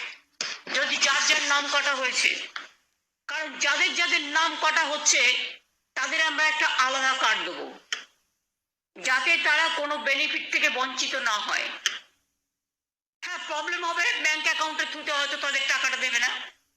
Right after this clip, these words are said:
কোথাও একটা আমরা ভিডিও ক্যাম্প বসিয়ে ক্যাম্পে করে দিয়ে দেবো, তার পুরো রেকর্ডিং থাকবে, ভিডিও থাকবে, কিন্তু বেনিফিট তারা পাবেই। কোনো গরিব মানুষকে আমি না খেয়ে মরতে দেবো না।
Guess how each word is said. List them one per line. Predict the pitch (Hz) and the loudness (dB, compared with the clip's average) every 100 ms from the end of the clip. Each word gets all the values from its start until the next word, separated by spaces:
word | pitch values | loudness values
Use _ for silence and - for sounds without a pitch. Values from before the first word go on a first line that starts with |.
| _ _ _ _ _ _ | _ _ _ _ _ _
কোথাও | 330 370 359 | -10 -2 0
একটা | 359 359 359 | 2 2 0
আমরা | 349 | 0
ভিডিও | 349 311 320 339 | -2 -4 -4 0
ক্যাম্প | 339 320 320 | 0 0 -2
বসিয়ে | 330 359 359 - - - - _ _ _ _ _ _ _ _ | 0 2 2 0 -4 -10 -18 _ _ _ _ _ _ _ _
ক্যাম্পে | 311 330 370 370 | -8 -6 -2 -4
করে | 359 359 | -4 -4
দিয়ে | 339 | -4
দেবো, | 359 349 554 - - _ _ _ _ _ _ _ _ - | -2 -2 -4 -6 -14 _ _ _ _ _ _ _ _ -12
তার | 320 330 | -10 -10
পুরো | 330 349 | -10 -4
রেকর্ডিং | 330 330 330 330 330 | 0 2 0 0 -2
থাকবে, | 330 285 320 466 - - - _ _ _ _ _ _ _ - | -2 -2 -2 -4 -6 -12 -14 _ _ _ _ _ _ _ -6
ভিডিও | 285 311 349 330 | -4 -2 -2 0
থাকবে, | 294 294 330 427 - - - - - _ _ _ _ | -2 0 0 -2 -4 -10 -8 -8 -8 _ _ _ _
কিন্তু | 330 330 | -8 -8
বেনিফিট | 277 311 370 339 359 370 - | -2 -2 0 -4 -4 -6 -2
তারা | 330 302 | 0 0
পাবেই। | 277 254 233 147 - - _ _ _ _ _ | -2 0 -2 -2 -8 -16 _ _ _ _ _
কোনো | - 330 349 | -10 -8 -6
গরিব | 302 330 262 | -4 -2 -2
মানুষকে | 320 320 302 349 | -4 -2 -2 0
আমি | 320 | 0
না | 294 277 277 | 0 0 0
খেয়ে | 311 | -2
মরতে | 277 269 277 | -2 -6 -6
দেবো | 247 233 | -6 -2
না। | 220 151 - | -2 -2 -6